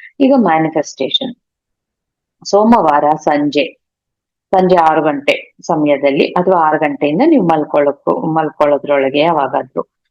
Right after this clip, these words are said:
ಮನೆ ಒಳಗಾದ್ರೂ ಮಾಡ್ಕೊಳ್ಳಿ, ಹೊರಗಾದ್ರೂ ಎಲ್ಲಿ ಬೇಕಾದ್ರೂ ಮಾಡ್ಕೊಳ್ಳಿ.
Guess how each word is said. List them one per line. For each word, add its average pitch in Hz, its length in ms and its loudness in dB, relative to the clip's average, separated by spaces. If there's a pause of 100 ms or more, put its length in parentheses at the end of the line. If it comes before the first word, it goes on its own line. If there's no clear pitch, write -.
(160)
ಮನೆ 156 160 2
ಒಳಗಾದ್ರೂ 147 520 2
ಮಾಡ್ಕೊಳ್ಳಿ, 196 480 0
ಹೊರಗಾದ್ರೂ 160 500 0
ಎಲ್ಲಿ 165 240 2
ಬೇಕಾದ್ರೂ 147 380 0
ಮಾಡ್ಕೊಳ್ಳಿ. 147 520 -2